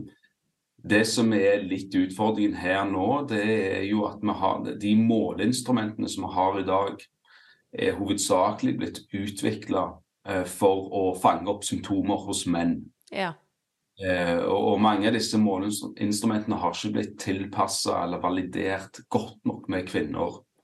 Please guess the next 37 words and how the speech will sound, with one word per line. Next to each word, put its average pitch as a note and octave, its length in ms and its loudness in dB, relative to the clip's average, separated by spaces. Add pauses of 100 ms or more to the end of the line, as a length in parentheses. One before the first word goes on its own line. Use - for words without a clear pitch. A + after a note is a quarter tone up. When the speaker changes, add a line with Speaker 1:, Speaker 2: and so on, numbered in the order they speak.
(180)
Speaker 1:
ennå. D#2+ 280 0 (760)
Eh, F2+ 360 2
men G#2+ 340 4
allikevel B2+ 400 4
så - 140 4
er - 60 -2
det C#3 80 2
en B2 120 4
del G#2+ 140 0
forskning A2+ 400 -6
som G#2+ 220 0
er G#2+ 340 4
gjort C#3+ 520 0 (160)
på C#3 280 2
kvinner, F#2 520 -2 (180)
eh, F#2 480 -2 (160)
og, A2+ 220 -2
og A2 240 2 (420)
det A2+ 420 2
som A#2 280 0 (340)
kanskje G#2 240 2
vi A2+ 80 2
skal - 180 -6 (380)
prøve, A2+ 280 6 (300)
prøve G#2+ 220 0
å G#2+ 60 -10
konkludere A2+ 680 4
det A2 80 2
litt G2+ 180 -2
sånn F#2 280 0 (460)
kort, - 440 -2 (240)
så - 160 -2
er A#2 240 4
det A2+ 60 0
det A2 180 4
at G#2 260 -2
de, G#2 160 4